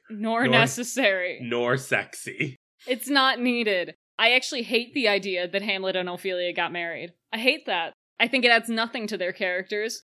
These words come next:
Speaker 1: You just want to make this more like Romeo and Juliet. And
Speaker 2: Is
Speaker 1: you
Speaker 2: it
Speaker 1: just want to show them fucking, but you said it in the past, where obviously no one can fuck unless they're married.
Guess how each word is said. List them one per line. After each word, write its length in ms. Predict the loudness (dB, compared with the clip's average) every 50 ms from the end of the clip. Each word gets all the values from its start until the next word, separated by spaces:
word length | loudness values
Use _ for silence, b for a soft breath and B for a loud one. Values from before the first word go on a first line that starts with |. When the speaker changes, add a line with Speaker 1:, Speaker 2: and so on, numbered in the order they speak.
| _ _
Speaker 1:
You 240 | 0 2 2 2 2
just 380 | 0 2 4 4 4 4 0 -2
want 280 | 0 0 0 0 0 -4
to 100 | -4 -4
make 140 | -4 -4 -4
this 140 | -6 -4 -2
more 140 | 0 0
like 160 | 0 0 0 0
Romeo 320 | -2 -2 -2 -2 -2 -2
and 80 | -4 -4
Juliet. 460 | -2 -2 0 2 2 2 2 0 -2 _ _ _ _ _ _ _ 2
And 80 | 2
Speaker 2:
Is 60 | 4 4
Speaker 1:
you 40 | 2
Speaker 2:
it 40 | 0
Speaker 1:
just 260 | 2 2 2 2 2 0
want 120 | -2 -2
to 40 | 0
show 240 | -2 0 0 0 0
them 140 | 0 -2 -4
fucking, 460 | -2 0 0 0 0 0 -2 -2 0
but 160 | -2 -2 -2 -2
you 300 | -4 -2 -2 0 0 -2
said 280 | 0 2 2 4 4
it 120 | 2 0 -2
in 160 | -4 -6 -6
the 80 | -8
past, 540 | -8 -4 2 4 6 6 6 4 0 -6 -16 -20 _ _
where 220 | -2 -2 -2 0 0
obviously 640 | 2 4 4 4 4 4 2 -2 -2 -2 -2 -2 0
no 160 | 0 0 0
one 140 | 0 0 -2
can 160 | -4 -6 -6
fuck 240 | -2 -2 -2 -2 -2
unless 260 | -4 -4 -6 -6 -4
they're 180 | -4 -4 -4 0
married. 600 | 2 4 4 4 2 0 -2 -2 -4 -6 -8